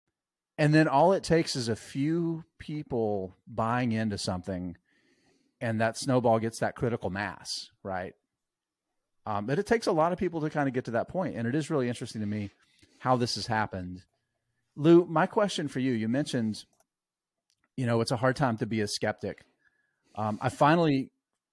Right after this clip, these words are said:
figured out in talking to Jeff when we were planning to have you on, it kind of crystallized for me finally that, that you're,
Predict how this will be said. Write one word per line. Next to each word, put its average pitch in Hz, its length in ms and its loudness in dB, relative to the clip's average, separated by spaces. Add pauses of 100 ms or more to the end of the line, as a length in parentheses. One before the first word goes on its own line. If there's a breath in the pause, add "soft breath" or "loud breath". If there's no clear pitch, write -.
(100)
figured 127 260 4
out 113 180 6
in 113 80 -2
talking 131 320 2
to 113 80 0
Jeff 110 540 -2
when 107 480 -4 (100)
we 127 100 -4
were 107 160 -4
planning 104 380 -4
to 104 40 -4
have 101 180 -2
you 98 120 -4
on, 98 280 -4 (440 soft breath)
it 113 120 -12
kind 131 180 0
of - 60 -4
crystallized 107 520 0
for 110 80 -2
me 101 100 -2
finally 101 640 -4
that, 104 320 -6
that 110 200 -4
you're, 117 440 0